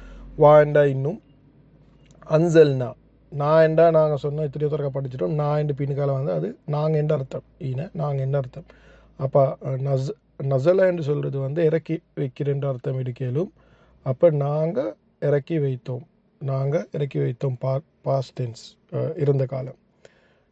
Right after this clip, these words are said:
இன்னும் நாங்க இறக்கி வைத்தோம். மினல் முசிராத்தி.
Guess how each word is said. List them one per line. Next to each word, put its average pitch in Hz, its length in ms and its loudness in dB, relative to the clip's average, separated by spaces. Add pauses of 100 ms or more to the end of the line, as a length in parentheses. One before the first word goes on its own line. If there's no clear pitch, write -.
இன்னும் 151 300 2
நாங்க 143 340 2
இறக்கி 139 320 -2
வைத்தோம். 143 460 -2 (140)
மினல் 165 340 0
முசிராத்தி. 156 760 -4